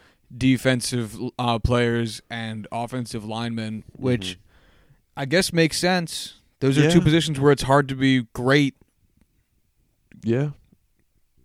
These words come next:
Speaker 1: But, uh, I, yeah, hit for Odell. What, what
Speaker 2: Oh,
Speaker 1: else did you wanna
Speaker 2: massive hit.
Speaker 1: say, though?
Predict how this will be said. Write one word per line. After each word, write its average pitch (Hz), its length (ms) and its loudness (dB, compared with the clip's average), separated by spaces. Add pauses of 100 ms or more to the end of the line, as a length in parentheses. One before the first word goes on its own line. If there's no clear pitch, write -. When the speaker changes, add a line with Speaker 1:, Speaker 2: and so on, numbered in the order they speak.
Speaker 1:
But, 135 260 0
uh, 143 280 6 (340)
I, 139 80 2 (120)
yeah, 123 260 -6 (240)
hit 127 240 -2
for 104 160 -10
Odell. 101 220 -6
What, 147 200 6
what 147 100 -4
Speaker 2:
Oh, 160 160 6
Speaker 1:
else 165 140 6
did 110 80 0
you 101 60 4
wanna 147 100 2
Speaker 2:
massive 131 140 0
hit. 143 80 2
Speaker 1:
say, - 20 2
though? 113 320 -6